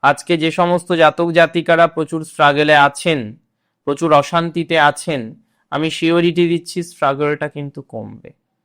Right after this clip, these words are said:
কিছুটা হলেও স্ট্রাগল কমে যাওয়ার সম্ভাবনা আমরা এক্সপেক্ট করছি শতভিসার কর্মজীবনের ক্ষেত্রে। শতভিসার ফাইন্যান্স ওকে, গুরুজন ভাগ্য ঠিকঠাক থাকবে। তবে যারা ব্যবসা করেন,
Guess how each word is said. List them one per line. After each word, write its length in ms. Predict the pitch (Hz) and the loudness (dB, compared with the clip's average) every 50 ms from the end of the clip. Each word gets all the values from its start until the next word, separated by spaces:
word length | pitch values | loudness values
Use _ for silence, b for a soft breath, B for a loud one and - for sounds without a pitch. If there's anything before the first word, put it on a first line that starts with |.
| _ _ | _ _
কিছুটা 480 | 160 160 - - 190 180 - 190 185 | -10 -10 -6 -6 -8 0 4 4 4
হলেও 380 | 180 170 170 165 165 170 170 170 | 4 4 2 2 2 2 2 2
স্ট্রাগল 640 | 170 - - - 151 147 143 139 156 156 156 156 151 - _ _ _ _ _ _ | -2 -6 -2 0 0 0 2 0 0 0 0 0 -4 -6 _ _ _ _ _ _
কমে 260 | - 170 180 196 202 | 0 2 4 4 4
যাওয়ার 320 | 185 202 196 190 180 175 170 | 6 8 8 8 6 4 2
সম্ভাবনা 800 | - - 170 147 139 139 143 143 135 131 127 123 123 120 117 120 _ _ _ _ _ _ _ _ _ | 0 -2 -2 -2 -2 -2 -2 -2 -2 -2 -2 -2 -2 -6 -6 -8 _ _ _ _ _ _ _ _ _
আমরা 440 | 123 120 127 127 127 127 127 120 - 127 127 | -4 -2 0 2 2 2 2 0 -2 -8 -14
এক্সপেক্ট 340 | 127 - _ - 139 - | -16 -10 _ -8 -8 -6
করছি 280 | _ 127 120 - - 123 | _ -8 -8 -8 -12 -14
শতভিসার 640 | - - 113 107 - 107 110 117 110 - - 160 226 262 _ _ _ _ | -8 -8 -8 -8 -8 -12 -12 -12 -14 -14 -14 -14 -14 -14 _ _ _ _
কর্মজীবনের 760 | _ 120 117 117 120 120 117 113 117 107 - - 110 104 98 - | _ -2 -2 0 -2 -6 -8 -10 -10 -16 -16 -16 -18 -18 -18 -20
ক্ষেত্রে। 460 | _ _ - - _ _ _ - 156 - | _ _ -20 -20 _ _ _ -20 -18 -8
শতভিসার 480 | - 131 127 147 139 143 135 - 147 | -8 -6 -6 -6 -8 -6 -4 -6 -6
ফাইন্যান্স 640 | 143 - 147 131 135 139 139 147 147 147 139 - - - | -2 2 2 2 2 2 0 -2 -4 -4 -6 -12 -10 -4
ওকে, 380 | - 139 135 - - 165 175 | -4 -4 -4 -2 0 0 0
গুরুজন 520 | 160 139 143 139 147 139 147 151 151 151 143 | 0 -2 -4 -4 -2 -2 0 -2 0 -2 -2
ভাগ্য 380 | 139 139 131 123 123 127 131 | 0 -2 -2 -2 -4 -6 -8
ঠিকঠাক 520 | 127 131 - 151 147 _ _ 170 156 160 _ | -8 -6 -8 -10 -10 _ _ 0 0 0 _
থাকবে। 460 | - 165 156 147 151 156 180 180 180 b b b b b b | 0 0 0 -2 -2 0 0 0 0 b b b b b b
তবে 220 | 143 143 156 165 | 2 4 4 4
যারা 420 | 151 160 156 160 170 175 165 - - _ _ _ _ _ _ _ _ _ _ _ _ _ _ _ _ _ _ - | 6 6 6 8 6 6 4 2 -4 _ _ _ _ _ _ _ _ _ _ _ _ _ _ _ _ _ _ -2
ব্যবসা 440 | 127 143 147 151 - - - 208 202 | 2 2 2 2 0 -2 0 0 4
করেন, 380 | 202 196 185 170 139 110 101 | 6 6 6 6 2 0 -6